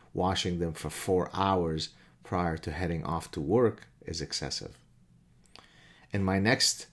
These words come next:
article in this series, I'll discuss how my childhood experiences in the Lebanese Civil War might have prepared me for the current self-isolation stemming from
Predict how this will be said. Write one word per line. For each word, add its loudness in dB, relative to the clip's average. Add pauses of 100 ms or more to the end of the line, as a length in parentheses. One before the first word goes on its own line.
(140)
article 2
in 0
this -2
series, 2
I'll -6
discuss 0
how -2
my -2
childhood 0
experiences 0
in -6
the -4
Lebanese -2
Civil 0
War 0 (340)
might 0
have -6
prepared 2
me 0
for -2
the 0
current -2
self-isolation -4 (360)
stemming 0
from -2